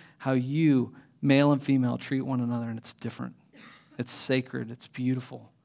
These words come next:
It's restoring something to me. And that we could say it's because of what Jesus has done for us. May we be parents who parent from a place of not just our own interest, but the best of our children, and who love our children in the way that you loved us.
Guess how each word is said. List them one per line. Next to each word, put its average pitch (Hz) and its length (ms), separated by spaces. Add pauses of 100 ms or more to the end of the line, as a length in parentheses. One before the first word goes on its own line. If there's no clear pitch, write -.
(440)
It's - 120
restoring 139 600
something 117 380
to 113 60
me. 113 240 (500)
And 123 80
that 123 100
we 135 120
could 127 160
say 131 180
it's 123 140
because 120 280
of 113 80
what 113 120
Jesus 113 380
has 113 160
done 117 220
for 131 200
us. - 160
May 147 280
we 202 120
be 139 140
parents 165 760 (480)
who 139 120
parent 175 540
from 131 140
a 117 80
place 120 340
of 120 60
not 127 220
just 123 160
our 127 160
own 120 220
interest, 117 480 (840)
but 123 120
the 123 40
best 131 360
of 123 80
our 117 100
children, 117 560 (140)
and 117 80
who 123 100
love 135 380
our 127 100
children 120 400
in 120 80
the 117 80
way 120 180
that 117 100
you 120 160
loved 117 280
us. 113 360